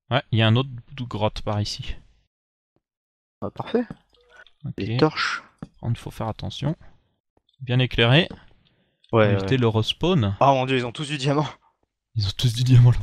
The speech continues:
Speaker 1: vache.
Speaker 2: Attends.
Speaker 1: Ah oui, la vache, et diamonds to you aussi, ils se le passent quoi.
Speaker 2: <laughs>
Speaker 1: Juste pour, euh,
Speaker 2: Ça troll.
Speaker 1: se la
Speaker 2: Ah, là,
Speaker 1: péter,
Speaker 2: y a,
Speaker 1: là.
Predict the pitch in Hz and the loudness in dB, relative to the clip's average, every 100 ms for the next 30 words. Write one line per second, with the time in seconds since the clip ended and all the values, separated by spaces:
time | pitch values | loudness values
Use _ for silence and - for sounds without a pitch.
0 | - 120 - - - _ - - - - | -4 -8 -10 -18 -20 _ -20 -20 -20 -20
1 | _ _ _ _ - - - - - 170 | _ _ _ _ -20 -20 -20 -12 6 10
2 | 214 117 107 185 - - 120 143 165 165 | 10 10 8 6 6 4 8 10 10 10
3 | 147 - 165 160 127 - 107 101 - 127 | 8 2 0 2 0 -2 -4 -2 4 4
4 | - 131 - - 87 - - 320 302 - | 6 2 2 -4 -6 -8 -2 0 0 -2
5 | - 113 110 110 110 110 110 _ _ 135 | -6 -2 0 2 2 0 -4 _ _ -4
6 | - 175 160 110 147 147 147 165 131 95 | 4 6 6 4 4 4 4 6 6 4